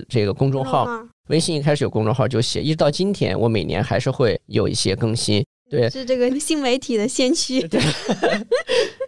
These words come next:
Speaker 1: 但我就觉得，就是其实我有一个很强烈的意愿，是我有我自己想表达的东西，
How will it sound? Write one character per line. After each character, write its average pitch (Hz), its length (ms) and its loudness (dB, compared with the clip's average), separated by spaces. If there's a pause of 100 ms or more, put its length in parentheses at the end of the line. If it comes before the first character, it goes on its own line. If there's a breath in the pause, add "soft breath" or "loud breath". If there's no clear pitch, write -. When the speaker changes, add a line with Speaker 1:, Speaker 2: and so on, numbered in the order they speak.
Speaker 1:
但 254 100 2
我 214 80 4
就 214 120 -4
觉 175 120 -2
得， 180 80 0
就 208 140 4
是 185 100 2
其 165 200 0
实 180 240 0
我 139 200 0
有 147 140 4
一 120 80 -2
个 151 100 0
很 139 160 0
强 101 280 0
烈 160 160 2
的 139 80 2
意 143 140 -4
愿， 120 220 2
是 120 240 0
我 107 240 2
有 139 120 2
我 127 180 0
自 - 160 -4
己 - 140 -4
想 87 440 0 (120)
表 82 240 2
达 - 160 -4
的 98 80 0
东 131 200 0
西， - 200 -2